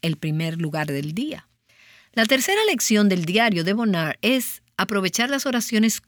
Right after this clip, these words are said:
cortas pero frecuentes. Su diario dice, Fui llevado a pensar hoy que mi manera de orar debe ser principalmente por flechazos ascendentes, no a través de largas oraciones en un solo momento.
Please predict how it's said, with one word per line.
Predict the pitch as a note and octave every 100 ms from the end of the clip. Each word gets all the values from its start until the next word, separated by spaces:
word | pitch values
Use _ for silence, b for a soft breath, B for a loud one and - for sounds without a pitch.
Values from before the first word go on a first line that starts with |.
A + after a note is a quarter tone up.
| -
cortas | A3 A#3+ G3 - D3+ - - -
pero | E3 D3
frecuentes. | - D#3+ C#3+ - D3+ C#3 C#3 - - - - _ _ _ _ _
Su | - B3+
diario | A3 C#4+ F4 C4+
dice, | D3+ C#3+ - - - _ _ _ _ _ _
Fui | - C#4+
llevado | D4 E4+ G3 F#3 F3
a |
pensar | E3+ E3+ - G3
hoy | E3 D3+ C3+ - _ -
que | F#3+
mi | F#3
manera | F#3+ F#3 G3 D4+
de | D4+
orar | A#3+ G#3+ A#3 C#3+ E3
debe | E3+ C#4
ser | D4+ D4+ C#4+ A#3+ -
principalmente | A#3+ A#3 B3 G#3+ C#4+ D4+ G3 F3+ D#3 D#3 D3 - b b b b _
por | - F#3+ F#3+
flechazos | - F#3+ - G#3 A#3 - E3 - -
ascendentes, | D#3 E3 D#3+ D#3 D3+ C#3+ C#3+ - - - -
no | B3+
a | F4+
través | C#4 A#3+ A#3
de | F#3+
largas | E3 F#3+ A3 G#3+
oraciones | G3+ F3+ - G3 F#3+ D3+ - -
en | E3
un | F#3+ F#3+
solo | - G3+ F#3+ D3
momento. | C#3 C3+ C3+ C3 - C3+